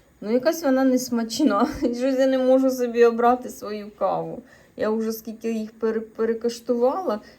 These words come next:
і всі вони мені різні, зовсім різні на смак. Ну, скоріше, більш за все, мені сподобався Якобс. Ну, це звичайно, мабуть, тому що Якобс — це, да, ну,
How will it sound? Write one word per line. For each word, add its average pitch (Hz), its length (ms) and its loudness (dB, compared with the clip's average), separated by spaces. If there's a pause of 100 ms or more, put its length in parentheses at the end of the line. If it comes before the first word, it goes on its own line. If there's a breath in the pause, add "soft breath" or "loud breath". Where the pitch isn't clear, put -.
і 226 60 -8
всі 311 260 -10
вони 339 240 2
мені 247 480 2
різні, 190 760 -4
зовсім 196 480 -6
різні 226 400 -6
на 196 120 -6
смак. 185 420 -8 (1160 soft breath)
Ну, 240 140 4
скоріше, 294 560 0 (200)
більш 233 320 -4
за 254 180 4
все, 339 260 -2
мені 269 220 2
сподобався 262 720 0
Якобс. 196 880 -2
Ну, 220 180 -6
це 226 180 -8
звичайно, 202 680 0
мабуть, 165 540 -10
тому 185 160 -16
що - 120 -16
Якобс — 180 560 -8
це, 170 140 -14
да, 170 400 -4
ну, 175 240 -10